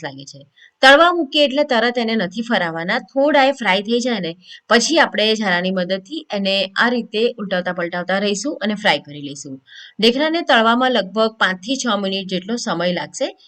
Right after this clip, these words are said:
આપણો જે લોટ છે, જડેલો છે, પણ એકદમ સરસ ક્રિસ્પી બને અને એનો કલર એકદમ ફાઇન આવે, તો એવું તળવા માટે આપણને લગભગ પાંચ થી સાત મિનિટ જેટલો સમય લાગે છે. અને ગેસની જે ફ્લેમ છે, એને મીડિયમ અને હાઈની વચ્ચે રાખવાની.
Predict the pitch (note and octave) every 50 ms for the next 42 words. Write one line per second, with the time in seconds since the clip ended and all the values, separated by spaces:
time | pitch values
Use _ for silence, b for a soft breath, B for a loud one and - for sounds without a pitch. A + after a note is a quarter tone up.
0 | b b b b - A3 A#3+ C4+ D#4+ B3 D#4+ F4+ D4+ C4 A3 A3 B3 A#3+ B3 -
1 | D4 D4+ D4 - B3+ G3 F3 G3 A#3 B3 A#3 F#3 F#3 F#3 B3+ B3+ C4 - C4+ B3
2 | A#3+ A3 G3 F3+ G3 A3+ A#3+ A#3+ A#3 A#3 G#3+ G#3 A3 A3 - - - G3 G3+ F#3
3 | G3 - C4+ C#4 A#3 A#3+ A#3 A3+ A#3 B3 B3 - - G#3 G3+ G3 G3 G#3 G#3 G#3
4 | - F3+ F3+ F#3+ G3+ A3+ A#3 A3 G#3+ F3+ F#3+ G3 G#3 G3+ G#3 G3+ F#3+ G3+ A3 B3+
5 | C#4+ B3 G3+ F3+ F3 B B B B B B B _ _ - - - - B3 C#4
6 | E4+ E4 D4 B3 A#3 A#3 A#3 A#3 A#3 A3+ A3 G#3+ - A3+ G3 - - G3+ G#3 G#3+
7 | G#3+ G3+ F#3+ G3 F3+ G#3 A3 A3+ A3 _ - F#3 F3+ F3+ F#3 A3 B3 A3+ A3+ G3+
8 | G3 G3 - F#3+ F3+ F3+ F3+ F3 F3+ E3+ F3+ G#3 A#3 A3+ A3 F#3 E3 D#3 D#3+ D3+
9 | C#3+ C#3 C#3+ D3+ D3 - C#3+ B2+ - - - F#3 F#3+ F#3+ G3 F#3 G3 F#3 F3+ F3+
10 | F#3 F#3+ D4 D#4 B3 D#4 D#4+ - - B3 A3 A3 A#3 B3 A#3+ B3 C4+ A#3 A3 G#3
11 | G#3 G#3 G#3+ G#3+ G3 F#3+ G#3+ A#3 C4 A#3 A3 G3+ G3+ G3 F#3 E3+ E3+ F#3 G3 G3
12 | F3+ E3 F3 - F3+ E3+ D3+ C#3+ - - F3+ F#3+ A3 D4